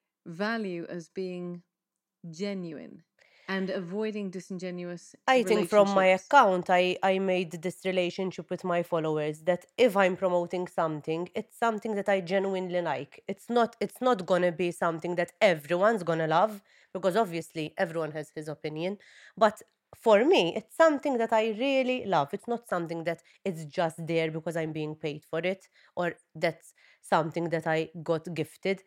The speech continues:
Speaker 2: I sometimes get gifts which are not paid, and I don't post. And I tell them, "Sorry, I don't like them.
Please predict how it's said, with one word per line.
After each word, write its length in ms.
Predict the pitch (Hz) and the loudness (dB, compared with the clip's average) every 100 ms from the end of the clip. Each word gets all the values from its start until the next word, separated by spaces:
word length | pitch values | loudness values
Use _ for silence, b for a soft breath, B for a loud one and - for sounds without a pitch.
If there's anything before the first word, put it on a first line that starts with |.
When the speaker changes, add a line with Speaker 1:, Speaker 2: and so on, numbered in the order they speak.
| b b b b | b b b b
Speaker 2:
I 240 | 196 175 - | 2 2 -2
sometimes 580 | - 180 175 185 185 160 | 0 0 2 0 0 0
get 280 | 185 160 156 | 0 0 -2
gifts 420 | 170 233 - _ | -4 -4 -12 _
which 200 | 175 160 | -8 -4
are 160 | 165 160 | 0 0
not 320 | 160 170 156 _ | 0 -2 -4 _
paid, 440 | 180 180 226 208 214 b b b b b | 0 2 0 -8 -16 b b b b b
and 140 | 190 180 | -4 0
I 100 | 160 | 0
don't 240 | 170 175 | -2 -4
post. 400 | - 147 - _ _ _ - | -6 -8 -10 _ _ _ -12
And 140 | 170 | -4
I 80 | 165 | -4
tell 200 | 160 185 | -2 -2
them, 140 | 160 151 | -4 -6
"Sorry, 400 | - 202 262 277 | -2 -2 -2 -4
I 120 | 180 | -6
don't 240 | 165 170 156 | -4 -6 -6
like 180 | 139 147 | -10 -8
them. 140 | 156 | -10